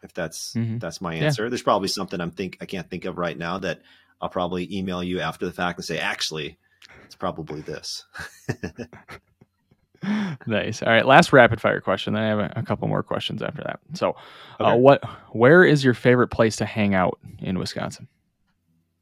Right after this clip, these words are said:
Speaker 1: Uh, my couch. <laughs> The golf course. How about that? I'll say the golf course. Um,
Speaker 2: All right.
Speaker 1: uh, I,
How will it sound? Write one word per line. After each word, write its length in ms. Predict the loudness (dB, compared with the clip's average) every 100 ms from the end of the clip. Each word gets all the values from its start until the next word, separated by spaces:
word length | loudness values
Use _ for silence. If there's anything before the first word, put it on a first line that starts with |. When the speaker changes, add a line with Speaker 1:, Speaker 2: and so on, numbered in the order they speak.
| _ _ _ -14 _ _
Speaker 1:
Uh, 1120 | 0 2 2 2 4 4 2 2 2 2 0 -4
my 220 | -8 -8 _ -12
couch. 880 | -10 -4 -2 -2 -4 0 4 4 4
<laughs> 40 | -2 -2 -6 -6 -10 -16 -8 -2 -2 2 4 6 4 4 0
The 100 | 4
golf 300 | 8 8 8
course. 360 | 6 4 2 -4 -4
How 60 |
about 220 | 2 2 4
that? 260 | 2 0 -6 -18 -20 _
I'll 60 | -2
say 200 | 0 0
the 100 | 0
golf 320 | 2 2 2
course. 440 | -2 -4 -2 -6 -8 -6
Um, 500 | -4 -2 -4 -6 -10
Speaker 2:
All 80 | -10
right. 460 | -8 -8 -6 -8 -12 _ -20 -20 _
Speaker 1:
uh, 320 | -6 -4 -4 -2
I, 220 | -2 -2